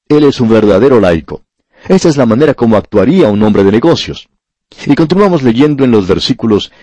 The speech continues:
trece y catorce de este capítulo dos de Nehemías. "Y salí de noche por la puerta del valle hacia la fuente del dragón y a la puerta del muladar, y observé los muros de Jerusalén que estaban derribados, y sus puertas que estaban consumidas por el fuego.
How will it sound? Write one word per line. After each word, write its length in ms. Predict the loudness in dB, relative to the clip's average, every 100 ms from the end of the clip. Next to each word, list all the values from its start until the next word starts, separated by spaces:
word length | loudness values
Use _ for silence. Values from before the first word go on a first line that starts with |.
| _ _
trece 360 | 0 0 2 -2
y 60 | 0
catorce 640 | -4 0 0 0 0 -2
de 140 | 0
este 200 | -2 -2
capítulo 500 | -6 -6 -8 -6 -4
dos 260 | -2 0 0
de 100 | 0
Nehemías. 580 | 0 0 0 -2 -6 -14 _ _ _ _ -16 -2
"Y 120 | 0
salí 260 | 0 0 0
de 100 | 2
noche 360 | 0 0 -4
por 200 | 0 0
la 160 | 0 0
puerta 380 | -2 -2 0 0
del 160 | 0
valle 520 | 0 0 2 2 0 -6 _
hacia 360 | -2 -2 0 0
la 120 | 0
fuente 380 | 0 -2 0 0
del 160 | 0
dragón 560 | 0 -2 0 -2 -2 -10 _ _ _
y 100 | -2
a 60 | 0
la 140 | 0
puerta 340 | 0 -2 0 0
del 160 | 0
muladar, 560 | 0 0 0 0 0 -4 _ _ _ _ -2
y 120 | -2
observé 400 | 0 0 2 2
los 180 | 0 2
muros 260 | 2 2
de 100 | 0
Jerusalén 540 | 0 -2 0 0 0 0
que 140 | -2
estaban 400 | 0 -2 -2 0
derribados, 680 | -2 0 0 -2 -4 -12 -18 _ _ _ -4
y 120 | -2
sus 220 | -2 -2
puertas 420 | -2 0 -2 -2
que 100 | 0
estaban 400 | -2 -2 0 0
consumidas 680 | 0 -4 -2 0 2 2 0
por 140 | 0 0
el 100 | 0
fuego. 420 | 0 0 -2